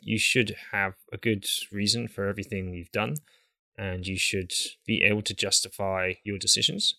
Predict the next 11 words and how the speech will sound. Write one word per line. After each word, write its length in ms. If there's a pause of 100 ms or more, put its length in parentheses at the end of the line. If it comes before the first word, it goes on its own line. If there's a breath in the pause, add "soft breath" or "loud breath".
(140)
clearly, 580
objectively, 800
and 340 (480)
without 460 (240)
getting 240
personal 420
about 300
it. 120
Just, 280
just, 500
it's, 480